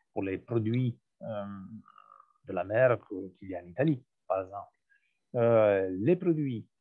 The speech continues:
atlantiques, euh, il peut y avoir une approche, en effet, et une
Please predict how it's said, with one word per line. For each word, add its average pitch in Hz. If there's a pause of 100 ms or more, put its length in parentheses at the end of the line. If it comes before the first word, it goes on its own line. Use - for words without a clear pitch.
atlantiques, 120
euh, 135
il 110
peut 147
y -
avoir 160
une 123
approche, 107
en 98
effet, 110
et 110
une 101